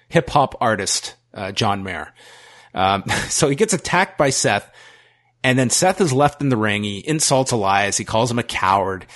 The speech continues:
And then he takes the custom guitar that's been left in the ring, and first he teases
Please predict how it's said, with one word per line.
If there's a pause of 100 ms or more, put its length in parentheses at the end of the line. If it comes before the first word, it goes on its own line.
(420)
And
then
he
takes
the
custom
guitar
that's
been
left
in
the
ring,
and
first
he
teases